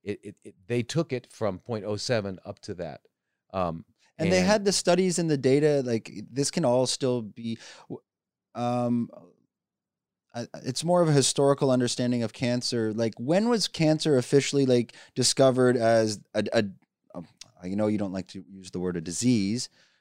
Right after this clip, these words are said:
Speaker 2: in that sense, but when did that kind of, when did this really come to the,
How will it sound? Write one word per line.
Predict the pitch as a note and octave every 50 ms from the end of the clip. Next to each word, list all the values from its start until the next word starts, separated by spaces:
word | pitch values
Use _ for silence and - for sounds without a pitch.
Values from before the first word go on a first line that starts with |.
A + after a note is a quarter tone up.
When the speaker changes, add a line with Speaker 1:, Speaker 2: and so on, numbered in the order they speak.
| _ _
Speaker 2:
in | G2 G2+
that | G2+ G#2+ A2+ A2+
sense, | - - G#2+ F#2+ F#2+ F#2+
but | - - G#2+ G2+
when | G2 A2 B2+ C#3 D3 D3+ D3+ D3+ D3+ A#2 G2+
did | A2+ B2+ A#2+ A#2
that | A#2+ A#2+ A#2+ -
kind | - - B2+ A#2+
of, | A#2 A2+ G#2+ G2+ F#2+
when | A2 C3 C#3+
did | D3 C3+ C3 A#2+ G#2+
this | C3 C3 A2+ A#2+
really | A2 B2 C3 C3 C3 B2
come | - B2+ A#2+ A#2
to | B2
the, | A#2 G#2 G#2+